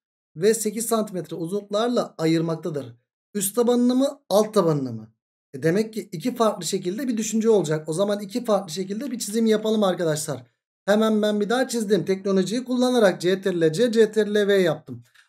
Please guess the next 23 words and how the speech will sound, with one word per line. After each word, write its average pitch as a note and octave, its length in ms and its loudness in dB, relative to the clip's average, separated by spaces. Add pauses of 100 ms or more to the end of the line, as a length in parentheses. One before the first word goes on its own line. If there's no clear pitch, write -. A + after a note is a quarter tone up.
(160)
Arkadaşlar G3+ 720 0
ben G#3+ 160 2
şuradan G#3 420 -2
bir A3+ 100 -6
tane F#3+ 240 0
paralel F3+ 340 -2
çizgi D#3+ 380 -10
çizecekmişim. A3 540 -4
Yan F#3 240 -2
kenarına G3+ 540 -4 (360)
hop, F#3+ 520 2
şu - 140 -8
yan A#3 220 2
kenarına F#3 380 -2
paraleli G3+ 380 -2
çizdim. D3+ 360 -6
Bak C#3+ 160 -8
şöyle. B2+ 400 -4 (460)
Gördünüz E3 400 -2
mü? A#2+ 80 -12
Şuna G3 240 -6
paralel E3+ 320 -4
çizdim. B2+ 380 -12